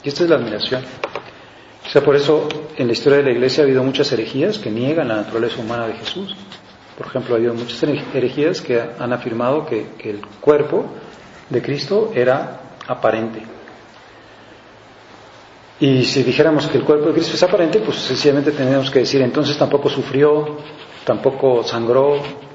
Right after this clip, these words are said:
tampoco le dolía, y por lo tanto tampoco era verdadero hombre. Y si Jesús no es verdadero hombre,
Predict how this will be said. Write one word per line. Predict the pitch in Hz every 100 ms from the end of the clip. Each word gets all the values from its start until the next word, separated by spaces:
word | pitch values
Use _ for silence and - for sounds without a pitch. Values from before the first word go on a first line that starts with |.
| -
tampoco | 127 120 127 135
le | 120
dolía, | 110 117 143 139 135 135 - - - -
y | 135
por | 180 185
lo |
tanto | 156 151
tampoco | - 135 117 175 180 139
era | 135 170
verdadero | 135 113 117 113 131 127
hombre. | 117 110 104 104 -
Y | 123
si | 143
Jesús | 127 190
no | 170 156
es | 170 208 180
verdadero | 131 110 113 120
hombre, | 120 135